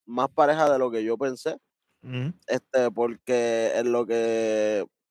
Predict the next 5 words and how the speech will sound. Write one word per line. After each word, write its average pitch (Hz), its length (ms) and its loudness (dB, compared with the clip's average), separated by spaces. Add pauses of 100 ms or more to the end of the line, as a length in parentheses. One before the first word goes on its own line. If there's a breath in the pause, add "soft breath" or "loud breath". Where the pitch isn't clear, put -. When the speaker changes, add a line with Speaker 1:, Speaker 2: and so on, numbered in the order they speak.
(360)
Speaker 1:
sí 151 320 2
vi 160 180 4
medio 156 380 4
ahí 175 300 4 (680)
es 123 160 -2